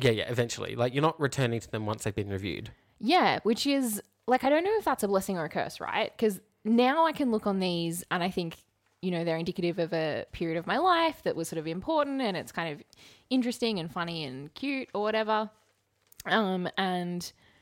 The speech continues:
Speaker 2: recently transitioning us to breakups, because I've had more breakups than I've had boyfriends, and that's girl math, work it out. Um,
Speaker 1: That would be, I would consider that to be true.
Speaker 2: That's factually correct.
Speaker 1: Yep.
Speaker 2: With the most recent one,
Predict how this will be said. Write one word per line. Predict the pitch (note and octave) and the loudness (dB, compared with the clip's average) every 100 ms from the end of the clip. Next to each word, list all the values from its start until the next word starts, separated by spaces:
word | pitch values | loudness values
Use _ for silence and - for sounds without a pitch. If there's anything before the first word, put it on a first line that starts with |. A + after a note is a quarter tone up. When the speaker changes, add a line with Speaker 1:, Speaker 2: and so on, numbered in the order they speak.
| _ _ _ - | _ _ _ -2
Speaker 2:
recently | G3 D#4 - G3+ D3+ D#3 C#3+ | 2 4 2 0 0 -2 -2
transitioning | D3 E3+ F3 E3 F3 E3 | -2 -2 -2 -2 -2 -4
us | E3 | -4
to | - | -6
breakups, | D#3+ F#3 A3+ - - G#3 - - _ _ _ _ _ _ _ _ _ _ _ _ | 0 2 2 -2 -8 -10 -12 -14 _ _ _ _ _ _ _ _ _ _ _ _
because | - A3 | -2 2
I've | B3+ A3+ | 4 4
had | G#3+ | 2
more | G3 F3 | 4 4
breakups | E3 E3 E3 D#3 - | 2 0 0 -2 -2
than | |
I've | E3 | -4
had | E3 D#3+ | -2 0
boyfriends, | - D#3+ - - - | 0 0 -4 -8 -6
and | D#3+ | -4
that's | E3+ - | -4 -6
girl | - G2+ | -6 -6
math, | - - - | -4 -6 -4
work | - - | -4 -2
it | E3 | 0
out. | - A#2 - - - - - _ _ _ | 4 4 0 -14 -20 -20 -20 _ _ _
Um, | - A3 F#3 F3 E3+ - _ _ - | 0 2 2 0 -6 -14 _ _ 2
Speaker 1:
That | B2+ - | 2 2
would | C3+ | -4
be, | - - | -4 2
I | E3 | 6
would | F3+ E3+ | 4 2
consider | C#3 B2 A2+ | -6 -2 0
that | G#2+ - | 0 -2
to | |
be | G#2+ | -6
true. | - A2+ A#2+ | -2 -2 4
Speaker 2:
That's | G#3+ C#3+ | 4 4
factually | - G#3+ - F#3 F3 | 4 4 4 -2 -2
correct. | - - - - D3 | -4 -4 -4 -4 -4
Speaker 1:
Yep. | G#2+ - _ _ _ _ - - | -4 -6 _ _ _ _ -20 -6
Speaker 2:
With | B3 A#3 | 2 4
the | A#3+ | 6
most | A3+ F#3 | 2 2
recent | E3+ A3+ G3+ - | 2 2 0 -4
one, | C#3 E2+ - | -6 -6 -8